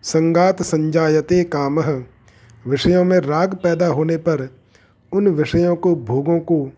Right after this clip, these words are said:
प्राप्त करने की कामना पैदा हो जाती है कि वे भोग वस्तुएं मेरे को मिलें। कामात् क्रोधो अभिजायते, कामना के अनुकूल पदार्थों के मिलते रहने से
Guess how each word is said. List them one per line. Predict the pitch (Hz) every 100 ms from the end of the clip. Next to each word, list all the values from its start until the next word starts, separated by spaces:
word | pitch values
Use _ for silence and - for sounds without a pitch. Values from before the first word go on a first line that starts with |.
| _ _ - _
प्राप्त | - 147 165 - -
करने | 147 147 196
की | 226 226
कामना | 220 165 165 165
पैदा | 160 147 147 160
हो | 139
जाती | 147 170 - 160
है | 147 139 131 - _ _ _
कि | -
वे | 127 117 147
भोग | 120 135 170 170 135 - - _ 113
वस्तुएं | 120 123 - 202 220
मेरे | 190 170 156
को | 156 151
मिलें। | 147 151 139 120 - - - - - _ - - - - - - - - - - - - - -
कामात् | 160 160 170 202 208 -
क्रोधो | 165 170 165 196
अभिजायते, | 190 165 175 156 147 139 127 160 143 120 - _ _ _
कामना | - 143 156 180 190
के | 190
अनुकूल | 185 143 156 156 170 175 147 147 _ _ _ -
पदार्थों | 139 151 156 156 175
के | 170 180
मिलते | 147 147 156 202
रहने | 185 151 156 160
से | 156 156 139